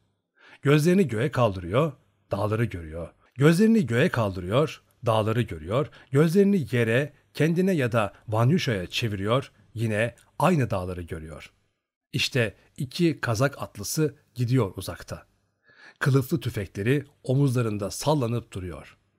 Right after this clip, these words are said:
Altlarındaki atların ayakları kır ve doru renkli. Birbirine karışıyor. Ama dağlar. Terek Irmağı'nın gerisindeki bir avuldan duman yükseliyor. Ya dağlar?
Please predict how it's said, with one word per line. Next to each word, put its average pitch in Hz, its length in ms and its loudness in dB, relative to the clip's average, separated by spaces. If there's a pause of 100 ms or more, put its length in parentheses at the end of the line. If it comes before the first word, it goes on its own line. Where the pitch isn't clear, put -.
(160)
Altlarındaki 135 680 2
atların 117 400 -4
ayakları 101 640 -6
kır 135 440 -4
ve 113 220 0
doru 107 240 -2
renkli. 85 400 -12 (500)
Birbirine 120 460 2
karışıyor. 90 640 -10 (580)
Ama 120 280 4
dağlar. 87 520 -10 (680)
Terek 147 360 2
Irmağı'nın 110 420 0
gerisindeki 107 560 -6
bir 117 200 -2
avuldan 113 560 -2 (260)
duman 123 300 4
yükseliyor. 85 680 -12 (420)
Ya 127 220 2
dağlar? 82 500 -10